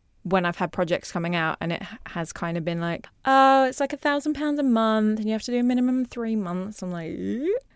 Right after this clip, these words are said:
don't really wanna be spending that." But you can do it yourself. If you're quite smart and savvy and you've, you've got a bit of kick in you, it is quite easy to do yourself. You can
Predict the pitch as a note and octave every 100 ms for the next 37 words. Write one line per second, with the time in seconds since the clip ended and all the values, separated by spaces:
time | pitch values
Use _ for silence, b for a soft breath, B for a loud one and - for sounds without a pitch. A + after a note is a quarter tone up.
0 | _ - - G#3 G#3 G3 F#3+ - - G3
1 | G3+ F#3 F#3 E3+ B2+ - _ _ _ B3+
2 | C#4 E4 D4+ D4 A3 C4 A#3 C#3+ F#3+ -
3 | - - _ _ _ _ - G#3 A3+ -
4 | C4+ - - - A3+ G#3+ G#3+ - G3+ G3+
5 | - F#3 F#3 F3+ F3+ F3 - F#3 F3+ F3
6 | - - - - _ _ - F3+ G3 -
7 | F3 - - A#3 G#3+ E3+ E3+ E3 F3+ -
8 | - - A3+ G#3+ - G3+ F3 F#3 F3 F3
9 | G3 E3+ E3 - A3 F3+ F#3 - - F3+
10 | E3 F#3 F3 F3 E3+ F3